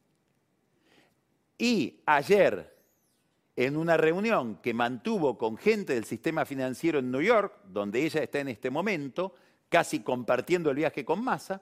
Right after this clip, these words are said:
en cualquier momento se cruzan, les dijo que ella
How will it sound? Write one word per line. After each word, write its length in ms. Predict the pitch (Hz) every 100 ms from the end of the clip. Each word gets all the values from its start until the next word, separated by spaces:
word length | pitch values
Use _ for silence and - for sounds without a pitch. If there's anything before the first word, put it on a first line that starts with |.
| _
en 100 | 101
cualquier 280 | - 107 123
momento 260 | 123 143
se 140 | 139 156
cruzan, 420 | 185 - 175 214 _ - - _ _ _ _ _ _ - - -
les 240 | 135 135
dijo 320 | 165 156 147
que 220 | 147 156 185
ella 360 | 180 208 202